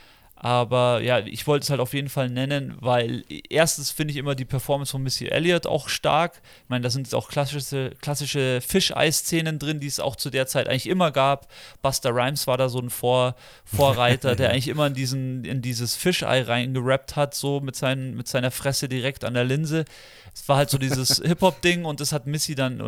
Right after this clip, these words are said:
Speaker 1: beziehungsweise Hype Williams in dem Video auch bei ein paar Szenen mit reingenommen. Die Story vom Video ist: Missy Elliott und, ähm, Lil Kim hauen vor den Robotern ab, äh, sind auf der Flucht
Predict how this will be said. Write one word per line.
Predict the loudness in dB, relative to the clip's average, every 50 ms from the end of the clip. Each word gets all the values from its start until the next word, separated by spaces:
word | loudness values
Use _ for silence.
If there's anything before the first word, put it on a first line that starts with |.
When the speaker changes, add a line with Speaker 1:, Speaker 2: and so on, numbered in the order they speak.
| -6 -6 -6
Speaker 1:
beziehungsweise | -6 -6 -4 -4 -2 0 0 0 0 -2 -4 -4
Hype | -4 -2 -2 -4 -4 -4
Williams | -4 -4 -4 -4 -6 -6 -8
in | -8 -6
dem | -6 -6 -6 -4
Video | -4 -4 -2 -2
auch | -2 -4 -2
bei | -2 -2
ein | -2 0
paar | -2 -2 -2 -2
Szenen | -4 -6 -6 -4 -4 -4 -4 -4
mit | -6 -4 -4
reingenommen. | -2 -2 -2 -2 -2 -2 -2 -4 -4 -6 -12 -16 -18 -18 -20 -18 -6 -2
Die | 0 0
Story | 2 4 4 4 4 4
vom | 2 0 0 0 2
Video | 0 2 2 2 2 4
ist: | 4 4 2 2 -2 -2 -2
Missy | -2 0 0 0 2 2
Elliott | 4 4 4 4 4 2 0 -2
und, | -4 0 2 2 2 2 0 -2 -4 -4 -4 -2 2
ähm, | 4 4 6 6 6 4 4 4 4 4 2 0 -2 -4 -6 -6 -8 -8 -6 -2
Lil | 2 4 4 4 4 0 -2
Kim | 2 4 4 4 4 2 -2 -4 -6 -10 -20 -20 -20 -20 -20 -16 -2 2
hauen | 4 4 4 2
vor | 0 0 2 2
den | 2 2 0
Robotern | 0 -2 0 2 2 2 2 2 0 0 2
ab, | 2 0 0 0 -4 -8 -4 0
äh, | 2 2 2 2 2 -2
sind | -4 -8 -6 -4 -4 -2 -2
auf | -2 0 0
der | 0 -2
Flucht | 0 2 4 4 4 2 0 -8 -14 -16